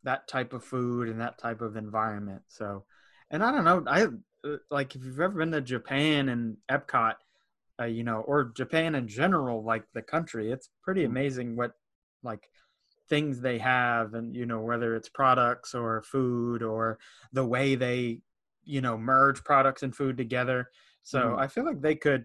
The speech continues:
Speaker 1: come up with something like a fortune cookie.
Speaker 2: That's impressive. So it was brought over to the U S between nineteen oh seven and nineteen fourteen.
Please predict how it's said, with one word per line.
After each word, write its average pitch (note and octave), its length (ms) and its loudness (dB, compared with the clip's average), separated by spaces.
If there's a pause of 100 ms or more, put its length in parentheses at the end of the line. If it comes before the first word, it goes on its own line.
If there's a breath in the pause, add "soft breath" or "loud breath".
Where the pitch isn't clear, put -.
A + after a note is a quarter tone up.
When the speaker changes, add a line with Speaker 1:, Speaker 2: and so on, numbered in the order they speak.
(140)
Speaker 1:
come A#2+ 180 -2
up A2+ 140 -2
with A2+ 100 -4
something A2 560 -8
like A2+ 200 -8
a G#2+ 40 -10
fortune G#2+ 420 -12
cookie. G#2+ 300 -18 (580)
Speaker 2:
That's A#2+ 260 -8
impressive. B2+ 600 0
So D3 380 4 (340 loud breath)
it C#3 60 2
was C#3 100 2
brought D#3 300 6
over F3+ 160 8
to D3 60 2
the C#3 80 4 (200)
U D3 140 8
S E3+ 520 4 (840)
between C3+ 260 0
nineteen C#3+ 260 0
oh D3+ 80 4
seven C#3+ 320 2
and A#2+ 80 0
nineteen B2+ 480 -4
fourteen. D#3+ 680 -2